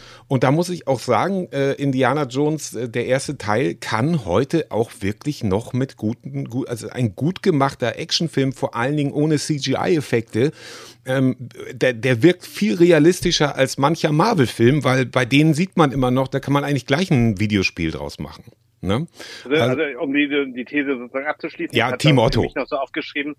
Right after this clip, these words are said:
Speaker 1: Ja.
Speaker 2: Also Team Otto, du hast das, ne? Und ich habe eben gesagt, ich würde dann vielleicht auch, äh, habe mich ja jetzt entschieden zwischen den beiden,
Speaker 1: Mhm.
Speaker 2: obwohl ich Otto auch verehre, muss ich auch zugeben.
Speaker 1: Ja.
Speaker 2: Aber ich finde zum Beispiel, es gibt noch Leute, die so ein bisschen vergessen sind,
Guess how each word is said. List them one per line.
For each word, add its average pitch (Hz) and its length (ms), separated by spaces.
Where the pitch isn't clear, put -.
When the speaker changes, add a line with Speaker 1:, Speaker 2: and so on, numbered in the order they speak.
Speaker 1:
Ja. 98 200
Speaker 2:
Also 117 120
Team 123 160
Otto, 151 240
du 131 120
hast 139 160
das, 139 120
ne? 143 100
Und 139 80
ich 143 140
habe 139 180
eben 127 180
gesagt, 127 240
ich - 120
würde 127 180
dann 123 140
vielleicht 123 260
auch, 131 240
äh, 127 40
habe 123 120
mich 135 100
ja 135 100
jetzt 110 140
entschieden 151 400
zwischen 131 240
den 107 160
beiden, 147 320
Speaker 1:
Mhm. 110 100
Speaker 2:
obwohl 101 180
ich 117 120
Otto 135 200
auch - 200
verehre, 160 440
muss 120 160
ich 110 160
auch 101 140
zugeben. 180 420
Speaker 1:
Ja. 104 180
Speaker 2:
Aber 123 100
ich 120 120
finde 147 180
zum 143 80
Beispiel, 143 220
es - 80
gibt 135 160
noch 123 140
Leute, 131 220
die 127 140
so 117 100
ein 113 60
bisschen 120 240
vergessen 127 480
sind, 151 300